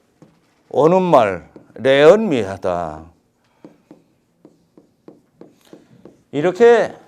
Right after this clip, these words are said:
우리는 속담을 건미, 레언미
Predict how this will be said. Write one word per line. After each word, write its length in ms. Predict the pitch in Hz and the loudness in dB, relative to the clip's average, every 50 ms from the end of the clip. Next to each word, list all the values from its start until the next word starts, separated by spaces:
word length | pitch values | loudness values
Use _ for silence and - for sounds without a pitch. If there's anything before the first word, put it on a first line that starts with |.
| - - _ _ - | -20 -20 _ _ -10
우리는 600 | 147 156 151 175 170 175 214 220 214 196 160 - | -8 -4 -2 -2 -2 -2 -4 -6 -8 -10 -14 -18
속담을 960 | - - - - 185 175 180 - 185 175 160 156 156 185 180 131 101 92 - | -20 -18 -8 -4 -4 -4 0 2 2 2 2 2 -2 -4 -4 -6 -8 -10 -10
건미, 640 | - - 139 156 175 190 208 226 247 277 294 277 254 | -4 2 4 4 6 4 4 2 0 -2 -2 -2 0
레언미 720 | 202 175 135 123 127 131 127 123 120 113 95 87 90 98 | 0 2 2 2 0 -2 -4 -6 -8 -10 -10 -12 -14 -16